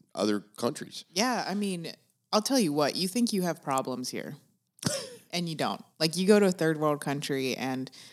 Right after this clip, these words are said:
Speaker 2: you know, I remember this one, a couple stories that I'll never forget, but, you know, I remember one in particular. There was a woman who was taking care of her kids and, like, some other family's kids, too, that they didn't have much, and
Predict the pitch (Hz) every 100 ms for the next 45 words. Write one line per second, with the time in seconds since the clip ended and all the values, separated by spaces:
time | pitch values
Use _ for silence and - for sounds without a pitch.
0 | - - 151 156 165 160 151 147 139 -
1 | 143 - 143 147 143 113 - - 214 180
2 | - 143 143 131 127 139 143 135 127 123
3 | 123 120 - 127 131 - - - _ -
4 | 151 151 165 160 151 147 147 143 139 127
5 | 147 143 143 135 131 127 143 _ 147 147
6 | 139 143 151 147 139 143 143 - 151 139
7 | 143 143 139 135 139 127 - 151 147 135
8 | 135 - - - _ - 135 127 117 -
9 | 147 147 135 120 139 139 139 151 143 143
10 | - 147 143 120 - - 147 135 127 127
11 | 131 131 127 151 - - 123 120